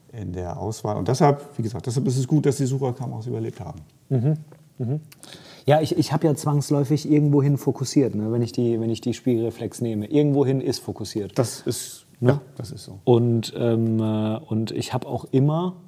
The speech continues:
Speaker 2: ähm, also normalerweise das Objektiv oft ganz offen stehen, nämlich damit, dass genug Licht reinkommt,
Speaker 1: Mhm.
Speaker 2: ne?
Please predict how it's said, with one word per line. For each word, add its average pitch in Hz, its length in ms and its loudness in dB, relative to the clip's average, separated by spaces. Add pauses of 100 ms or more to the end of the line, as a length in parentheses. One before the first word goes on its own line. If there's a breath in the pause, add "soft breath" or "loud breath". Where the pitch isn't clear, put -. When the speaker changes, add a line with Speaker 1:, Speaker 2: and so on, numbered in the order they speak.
(160)
Speaker 2:
ähm, 123 760 -4
also 120 280 2
normalerweise 123 800 0
das 127 180 -6
Objektiv 131 600 -4
oft 120 240 -8
ganz 131 200 -4
offen 117 200 -6
stehen, 104 260 -4
nämlich 110 220 -2
damit, 117 260 -6
dass - 180 -4
genug 120 300 2
Licht 170 280 -2
reinkommt, 170 480 -2
Speaker 1:
Mhm. - 40 -2
Speaker 2:
ne? 160 200 0